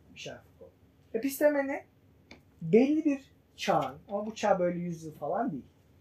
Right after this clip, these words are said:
Yani zamansal bir sınırlamayla ilgili bir şey değil daha doğrusu. Episteme dediğimiz şey, belli bir çağda dünyayı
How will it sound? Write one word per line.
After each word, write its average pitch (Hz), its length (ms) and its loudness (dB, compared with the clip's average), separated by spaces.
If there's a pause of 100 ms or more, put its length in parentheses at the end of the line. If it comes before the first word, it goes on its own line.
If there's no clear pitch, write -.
(760)
Yani 131 160 -14 (280)
zamansal 190 840 6
bir 175 40 -2
sınırlamayla 160 640 2
ilgili 147 240 0
bir 143 60 -6
şey 139 180 -2
değil 117 200 -12
daha - 180 -18
doğrusu. - 200 -20 (100)
Episteme 294 500 0
dediğimiz 175 380 -2
şey, 285 180 -10 (960)
belli 294 300 4
bir 381 80 -2
çağda 190 560 2 (720)
dünyayı 277 760 4